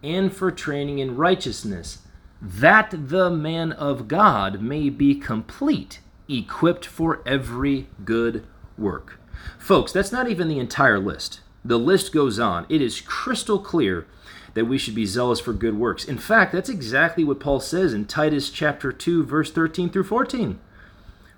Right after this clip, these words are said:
Paul says in those verses, "Our great God and Savior Jesus Christ."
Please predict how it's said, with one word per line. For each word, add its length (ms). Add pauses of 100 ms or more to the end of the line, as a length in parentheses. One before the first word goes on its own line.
(120)
Paul 220
says 300
in 120
those 240
verses, 640
"Our 380
great 640
God 480
and 380
Savior 560
Jesus 480
Christ." 560